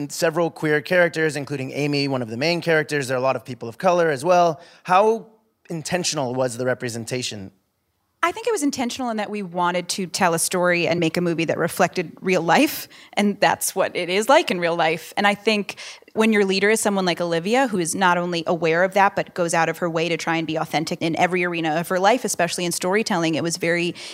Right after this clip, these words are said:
Speaker 2: easy to fall into that. And as you're saying, like, we very purposefully wanted to make a story where there was more than one of every type. If there's more than one queer character, if there's more than one smart girl, if there's more than one hot girl, if there's,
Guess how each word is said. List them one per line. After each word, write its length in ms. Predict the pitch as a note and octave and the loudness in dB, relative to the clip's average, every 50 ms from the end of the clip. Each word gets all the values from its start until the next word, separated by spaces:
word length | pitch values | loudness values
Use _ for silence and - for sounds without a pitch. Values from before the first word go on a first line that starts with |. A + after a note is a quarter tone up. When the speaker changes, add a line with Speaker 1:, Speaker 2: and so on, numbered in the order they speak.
| - _ - | -16 _ -4
Speaker 2:
easy 240 | G#3+ A#3 A3 A3+ | -2 0 0 0
to 80 | G#3 G3 | 0 0
fall 220 | - F#3 F3 F3 | 2 2 2 4
into 180 | G3+ B3+ C4 C4 | 4 2 2 2
that. 120 | G#3+ F3+ | 2 2
And 100 | F3 B3 | 2 0
as 120 | C#4 C#4+ C#4 | 0 0 0
you're 80 | D#4 | -2
saying, 340 | C#4+ - - D#4+ E4+ E4 C#4 | -2 0 2 2 2 2 2
like, 160 | A3 F#3+ - - - - - | 0 -2 -4 -10 -18 -18 -10
we 140 | - A#3 C4 | -2 -2 0
very 200 | A3+ C#4 D4 D4+ | 0 2 0 0
purposefully 540 | D4 - C#4+ D4 C#4+ - - - C4 B3 A3+ | -2 0 -2 0 0 0 0 0 0 0 0
wanted 260 | G3+ G3 G3+ G#3+ G3+ - | 0 0 0 -2 -2 -4
to 80 | G#3 | -4
make 140 | G3+ F#3+ G3 | -4 -2 -4
a 40 | G3 | -4
story 420 | - - - G3+ G3+ G3+ G3+ G3 | -4 -2 -2 0 0 2 0 0
where 320 | F3+ F3 F#3 F#3 F3+ F3 F3 - - - - - | 0 2 2 2 2 0 -2 -8 -20 -18 -8 -2
there 140 | F#3 G3+ G3 | 0 0 2
was 180 | G3+ G#3+ G3 | 2 0 0
more 280 | G3+ G3 G3 G3+ G#3+ G#3 | 0 0 0 2 0 2
than 240 | G#3+ G3+ G3 F#3 F3+ | 0 -2 -2 0 0
one 380 | F#3+ G3+ G3+ G3+ F#3 F3 F3 | 2 2 2 2 0 -2 -6
of 200 | - - F3+ E3+ - | -2 -2 -2 -2 0
every 380 | - F3+ E3 E3+ F3+ F3+ D#3+ | -2 -2 -2 -2 -6 -4 -4
type. 400 | D#3 - - - A3+ G3+ - - - - - - - _ | -6 -6 -2 2 2 2 2 0 -10 -20 -20 -20 -20 _
If 80 | - - | -10 -6
there's 180 | G#3 G3 - | -4 -4 -2
more 200 | G#3 G3 G3+ G#3 | 0 2 2 2
than 180 | G3+ G#3+ G#3 G3+ | 2 0 -2 0
one 180 | G3+ G3+ G3+ F#3 | 0 0 0 0
queer 300 | - - A#3 A3 A3 G#3+ | -4 -2 0 2 2 0
character, 420 | - G3+ F3 D#3+ D#3 - D#3 A#2+ | 0 -2 -2 -2 -2 -4 -4 -4
if 80 | A#2 - | -4 -2
there's 180 | F3+ F3 - | -4 -4 -2
more 160 | F3 F3 E3+ | -2 -2 0
than 180 | E3+ F#3+ G3 G3 | 0 -2 -2 0
one 180 | G3+ G3 G3+ G3 | 0 0 0 0
smart 400 | - - G#3+ G3+ G3+ G3+ - - | -2 0 2 2 2 2 0 -2
girl, 240 | F3+ D#3+ C#3 C3 | -2 -2 0 -2
if 80 | - E3+ | -4 -4
there's 180 | - F3+ E3+ F#3 | -4 -4 -2 0
more 160 | E3+ D#3+ E3+ | 0 0 0
than 160 | F#3 F#3 F#3 | 0 -2 0
one 180 | G3 G3 G3 G3 | 0 0 -2 -2
hot 400 | - - - G3+ G3+ - - - | -4 0 2 2 2 0 -2 -4
girl, 280 | - E3+ D3 D3 D3 | -4 -2 0 0 -2
if 80 | - - | -2 -2
there's, 180 | - F3 E3+ | -4 -4 -4